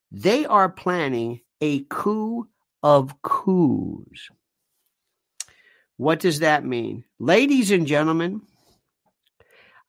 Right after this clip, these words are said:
uh, this is Trump speaking. This may be something which might surprise you.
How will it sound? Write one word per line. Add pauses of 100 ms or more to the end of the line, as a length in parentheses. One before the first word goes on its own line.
(140)
uh,
this
is
Trump
speaking.
This
may
be
something
which (100)
might
surprise
you.